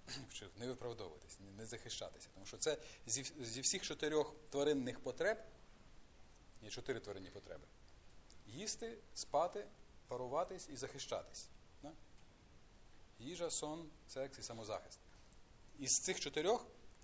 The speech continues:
самозахист є найсильнішою, найглибшою. Тому що, коли, наприклад, щось загрожує вашому життю, ви не будете думати,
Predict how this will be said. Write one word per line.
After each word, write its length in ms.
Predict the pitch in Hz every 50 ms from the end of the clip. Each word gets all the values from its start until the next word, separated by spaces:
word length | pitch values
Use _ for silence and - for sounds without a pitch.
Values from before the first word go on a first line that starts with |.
| - - - - - -
самозахист 840 | - - - 160 156 147 135 123 160 190 202 202 - 139 - - -
є 220 | 123 113 120 131 120
найсильнішою, 1080 | 110 110 120 131 143 156 160 165 151 - - - 135 135 139 135 127 - - - 151 135 - - - - - - - - -
найглибшою. 640 | 107 117 123 123 123 117 127 123 - - - 76 67 - - - - - - - - - - - - - - - - - - - - - - - - - - - - - - - - - - - - - - - -
Тому 140 | 110 120 127
що, 220 | - - 123 113 104 - - - - - -
коли, 360 | - - 117 113 123 120 107 - - -
наприклад, 360 | 120 107 - 110 104 - 107 - - - -
щось 220 | - - 127 107
загрожує 400 | 107 113 113 123 123 107 113 110
вашому 380 | 104 110 104 - - 110 110 107
життю, 320 | 107 113 - - 165 214
ви 140 | 208 135 120
не 80 | 117
будете 320 | 117 123 117 110 98 - -
думати, 340 | 107 92 95 90 - 90